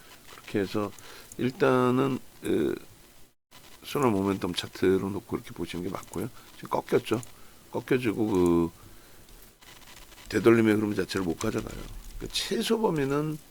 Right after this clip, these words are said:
이십만 주, 오 분봉 기준에. 그리고 당연히 이십팔만 오천 주 이상의 삼십만 주, 뭐 이런 거래가 터져야만, 그래야만,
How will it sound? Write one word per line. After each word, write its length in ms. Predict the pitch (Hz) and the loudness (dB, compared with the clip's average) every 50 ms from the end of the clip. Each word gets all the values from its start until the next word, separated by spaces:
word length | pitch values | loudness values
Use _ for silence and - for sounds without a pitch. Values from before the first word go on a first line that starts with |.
| - - - - - - - | -20 -20 -20 -20 -20 -16 -10
이십만 460 | - 101 104 113 120 120 107 104 95 85 | -4 -4 -4 -2 -2 -2 -2 -2 -2 -4
주, 180 | - - - - - - - - - - - - _ - | -6 -8 -8 -10 -12 -18 -20 -20 -20 -20 -20 -20 _ -4
오 100 | - 92 | -4 -2
분봉 280 | 107 117 98 90 85 85 | 0 0 0 0 0 -2
기준에. 500 | 82 82 - - 76 71 64 73 104 156 - - - - - - - - | -2 -6 -8 -8 -8 -6 -6 -4 -6 -6 -8 -12 -20 -20 -20 -20 -10 -4
그리고 160 | 107 110 - | -2 -2 -2
당연히 540 | - - 90 92 98 95 101 123 151 185 196 - - - - - - - - | -2 -2 0 0 2 2 2 2 0 0 -2 -6 -12 -18 -18 -20 -20 -16 -10
이십팔만 460 | 95 101 - - - 117 120 104 98 87 | -8 -8 -8 -8 -8 -8 -6 -4 -4 -4
오천 340 | 82 - - - 85 80 | -4 -6 -6 -8 -8 -10
주 120 | - - - | -10 -10 -8
이상의 520 | 69 85 - 87 87 82 90 104 139 185 - - - - - - - - - - - - _ - - - - - - - - - - - - - - _ - - - - - | -8 -6 -6 -6 -4 -4 -2 -2 -2 -4 -6 -10 -20 -20 -20 -20 -20 -20 -20 -20 -20 -20 _ -20 -20 -20 -20 -20 -20 -20 -20 -20 -20 -20 -20 -20 -20 _ -20 -20 -16 -12 -8
삼십만 560 | - 139 131 123 127 123 113 98 85 82 76 | -6 -4 -2 -2 0 0 0 0 -2 -4 -6
주, 140 | - - - - - | -10 -14 -16 -12 -6
뭐 120 | - 101 90 | -2 0 2
이런 400 | 90 101 113 113 120 127 139 - | 4 4 6 4 4 2 0 -4
거래가 320 | - - 92 85 92 95 92 - | -4 -4 0 2 2 2 0 -4
터져야만, 720 | - - - - 170 175 170 156 107 87 92 101 101 87 76 - - - - - - - - - - - - | -8 -6 -6 -4 -2 0 0 2 2 0 0 0 0 -2 -4 -8 -14 -20 -20 -20 -20 -20 -20 -20 -20 -10 -2
그래야만, 600 | - 170 170 160 123 107 113 120 120 110 92 | 2 4 4 4 4 4 4 2 2 0 -2